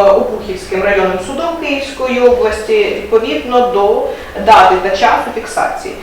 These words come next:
Я можу надати зараз на огляд комп'ютер, де зафіксовано вихідні надіслані саме апеляційна скарга на постанову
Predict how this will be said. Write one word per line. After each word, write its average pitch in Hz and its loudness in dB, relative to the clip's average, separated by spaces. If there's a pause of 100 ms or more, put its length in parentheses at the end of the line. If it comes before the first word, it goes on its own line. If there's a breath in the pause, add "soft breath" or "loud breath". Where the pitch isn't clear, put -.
(160 loud breath)
Я 294 6
можу 339 8
надати 269 6
зараз 220 6
на 240 6
огляд 233 4 (240)
комп'ютер, 262 0 (180)
де 294 8
зафіксовано 247 4
вихідні 233 0
надіслані 196 0
саме 185 6
апеляційна 202 2
скарга 220 6
на 277 4
постанову 285 6